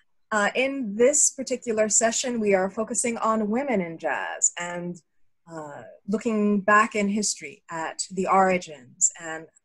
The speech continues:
what women were doing and how women co-, uh, contributed. We'll learn about, um, three individuals, and we hope you join the conversation after that. Uh, and yeah, we're really excited that you're here with us.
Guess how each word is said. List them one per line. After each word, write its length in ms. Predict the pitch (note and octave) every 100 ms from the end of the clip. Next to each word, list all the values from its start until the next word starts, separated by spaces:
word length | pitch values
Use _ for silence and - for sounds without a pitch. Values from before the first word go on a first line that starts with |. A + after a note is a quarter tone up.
| -
what 200 | F#3+ G3
women 280 | G3 F#3+ F3
were 120 | E3+
doing 460 | E3 F3 D#3 C#3+ C#3+ _ _ _ _ -
and 120 | F#3+
how 200 | G3+ F#3+
women 380 | F#3 F#3 E3 E3
co-, 220 | - F3
uh, 200 | E3+ D3+ A#2+ -
contributed. 600 | G3 G3+ F3+ D3 - -
We'll 120 | A3 A3+
learn 200 | A#3 A#3+
about, 420 | G#3+ G3+ F#3 -
um, 480 | F3+ F3 E3+ E3 F3+ _ _ _ _ -
three 260 | B3 B3+ A#3+
individuals, 760 | A3+ G#3+ A3+ C4 D4+ F4+ - - -
and 280 | F#3 F3+ F3+
we 100 | G3
hope 200 | G#3 G#3
you 100 | G3+
join 280 | G3+ G3+ G3+
the 60 |
conversation 920 | G3+ G3+ F#3 F#3+ G#3 B3 B3 D4 D4+ D4
after 380 | G3+ G3+ - C4
that. 340 | C#4+ E4+ - - _ _ _ _ _ -
Uh, 480 | F3+ E3+ D#3 C#3 G2 -
and 600 | G3 F3+ E3+ E3+ E3+ E3 - - _ -
yeah, 180 | C#4
we're 260 | G3+ F#3 F#3
really 320 | F3 A#3+ C#4
excited 460 | B3+ - B3 B3 A#3+
that 160 | G#3+
you're 80 | G#3+
here 240 | G3+ C#4+ D4
with 220 | F4 -
us. 420 | C#3 - -